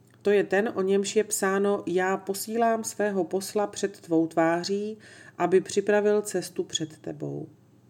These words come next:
Říkám vám, mezi narozenými ze ženy není nikdo větší než Jan.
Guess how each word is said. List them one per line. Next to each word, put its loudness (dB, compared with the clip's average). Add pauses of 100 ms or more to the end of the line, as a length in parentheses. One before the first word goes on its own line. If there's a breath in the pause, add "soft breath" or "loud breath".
(320)
Říkám 2
vám, 0 (480 loud breath)
mezi 6
narozenými 4
ze 4
ženy 2
není 2
nikdo 0
větší 0
než -2
Jan. -2